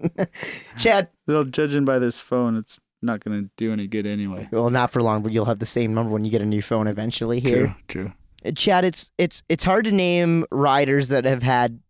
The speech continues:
Speaker 1: such a career like you. Uh, you continue to remain relevant and you still compete at the highest levels. Uh, personally, I'm not sure if you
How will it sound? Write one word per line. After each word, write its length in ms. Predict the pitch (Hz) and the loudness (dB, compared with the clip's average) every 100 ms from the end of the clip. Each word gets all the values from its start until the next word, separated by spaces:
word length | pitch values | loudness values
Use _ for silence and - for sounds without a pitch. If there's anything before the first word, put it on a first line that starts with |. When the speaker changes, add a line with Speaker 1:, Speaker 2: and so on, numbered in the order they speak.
| _ | _
Speaker 1:
such 380 | - - 139 - | -6 -2 0 -2
a 60 | 120 | -6
career 500 | - 117 107 101 - - | -2 0 2 0 -4 -6
like 220 | 107 104 | -4 -2
you. 240 | 107 92 110 _ _ _ | 0 0 -2 _ _ _
Uh, 100 | 117 | -2
you 240 | 117 135 147 | 0 0 -2
continue 680 | - 147 - 175 170 165 156 | -2 -4 0 2 4 2 0
to 180 | - 143 | -2 0
remain 460 | 139 139 135 135 - | 2 2 2 0 -2
relevant 840 | 127 151 147 143 143 139 143 - | 0 2 4 2 2 0 0 -2
and 180 | 113 120 | -2 -2
you 60 | |
still 400 | - - 180 175 | -4 -4 0 0
compete 520 | - 139 - 139 127 | -2 -6 -4 -2 -2
at 160 | - - | -2 -2
the 100 | 127 | -2
highest 380 | 120 123 117 - | 0 0 0 0
levels. 640 | 123 120 120 117 120 - _ _ _ _ _ | 0 2 2 2 0 -6 _ _ _ _ _
Uh, 280 | 127 123 113 - _ _ _ _ | 0 2 0 -4 _ _ _ _
personally, 440 | - 208 220 254 240 | -2 0 0 0 0
I'm 160 | 190 | 0
not 160 | 233 - | 0 -2
sure 180 | - 233 | 0 0
if 120 | - | 0
you 400 | 214 214 214 214 | 0 2 2 -2